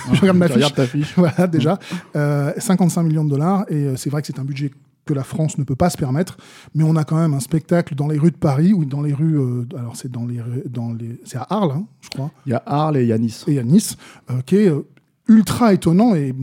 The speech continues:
Speaker 1: en ce qui me concerne, je trouve ultra jouissif pour un, pour un film qui se passe en France.
Speaker 2: Alors, le principe, euh, tu connais l'émission puisque tu nous écoutes aussi, hein, à
Speaker 1: Ouais,
Speaker 2: côté.
Speaker 1: j'avoue.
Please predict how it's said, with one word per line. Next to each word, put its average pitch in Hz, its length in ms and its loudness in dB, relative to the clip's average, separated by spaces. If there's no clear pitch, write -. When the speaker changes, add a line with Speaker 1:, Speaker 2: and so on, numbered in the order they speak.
Speaker 1:
en 131 120 -2
ce - 80 -8
qui 156 80 -2
me 139 60 0
concerne, 175 260 -2
je - 60 -6
trouve 180 200 -4
ultra 160 300 2
jouissif 143 400 -6
pour 120 200 -8
un, 113 200 -6
pour 123 200 -8
un 117 60 -6
film 202 220 2
qui 139 120 -6
se 127 120 -4
passe 156 180 -4
en 139 60 -4
France. - 280 -14
Speaker 2:
Alors, 117 200 -6
le 117 140 -4
principe, 135 480 -4
euh, 110 120 -2
tu 113 120 -8
connais 120 260 0
l'émission 113 360 -2
puisque 107 260 -12
tu 104 120 -12
nous 104 180 -8
écoutes - 220 -14
aussi, 175 180 -8
hein, 147 220 -4
à 120 40 -4
Speaker 1:
Ouais, 123 200 -2
Speaker 2:
côté. 131 120 0
Speaker 1:
j'avoue. 156 140 -2